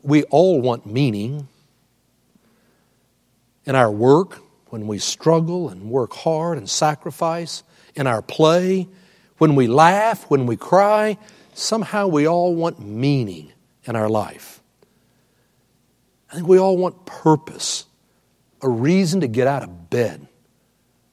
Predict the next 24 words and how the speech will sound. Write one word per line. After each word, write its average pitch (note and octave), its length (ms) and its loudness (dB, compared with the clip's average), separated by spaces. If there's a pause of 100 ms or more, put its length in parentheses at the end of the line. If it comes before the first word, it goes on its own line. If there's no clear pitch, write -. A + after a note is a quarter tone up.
(420)
a C3+ 80 -6
God-given D#3+ 1000 2
purpose E3 500 -4
where C3+ 100 0
you A2+ 140 -6
give B2 440 4
yourself F#3 480 -2
to A#2 100 -12
something G#2 560 -8
bigger F3+ 240 4
than F3+ 140 0
yourself. F#3+ 640 -4 (1200)
I F3+ 60 6
think F3+ 160 8
we D#3 100 8
all F3 260 10
want F3 200 4
a B2 40 -6
sense - 260 -2
of F#2 140 -14
joy, F#3+ 600 2 (2250)
not E3 220 -6
just D3 200 -2
happiness. - 800 -6